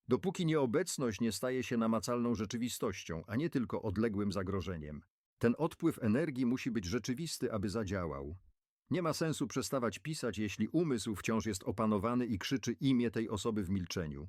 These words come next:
Energia nie potrafi kłamać, a niewidzialne połączenie przekazuje intencję stojącą za działaniem. Fizyka nieobecności wymaga, aby uwaga naprawdę się zmieniła, wracając do własnego centrum, dbania o siebie i wzrostu.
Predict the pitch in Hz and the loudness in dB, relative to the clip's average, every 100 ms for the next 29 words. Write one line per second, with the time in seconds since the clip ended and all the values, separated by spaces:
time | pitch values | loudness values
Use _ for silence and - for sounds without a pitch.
0 | - 107 120 123 113 113 107 110 123 113 | -4 4 4 4 2 0 0 -2 -2 -4
1 | 104 - 92 90 87 - - _ _ _ | -4 0 0 0 -4 -10 -14 _ _ _
2 | - 113 110 107 147 175 147 113 135 131 | 2 6 6 6 4 4 4 4 2 4
3 | 120 165 160 156 160 156 _ - 139 131 | 2 2 -2 -4 -6 -10 _ 0 2 2
4 | 139 131 135 127 135 135 131 135 - 131 | 2 0 6 6 6 0 -2 -4 -2 0
5 | 131 127 120 117 127 127 101 78 90 - | 0 0 0 0 0 0 -2 -4 -10 -14
6 | _ _ _ _ _ - 175 170 156 143 | _ _ _ _ _ 0 4 4 4 4
7 | 135 123 113 139 151 - 127 120 110 131 | 4 4 2 0 -4 -2 0 4 4 2
8 | 131 113 107 120 98 117 135 131 110 92 | 0 2 0 0 0 0 2 2 2 0
9 | 85 120 123 147 143 160 160 127 127 _ | -2 -2 -4 -6 -6 -4 -2 -2 -4 _
10 | _ _ _ 104 127 123 120 127 120 120 | _ _ _ 4 4 6 4 4 2 2
11 | 123 139 135 156 170 113 85 82 80 _ | 0 0 -2 2 4 4 2 -4 -6 _
12 | 87 87 92 85 78 92 - 160 151 135 | 0 2 2 -2 -4 -4 -2 -4 -4 -4
13 | 123 98 113 98 - - 80 | -2 0 0 -2 -6 -12 -14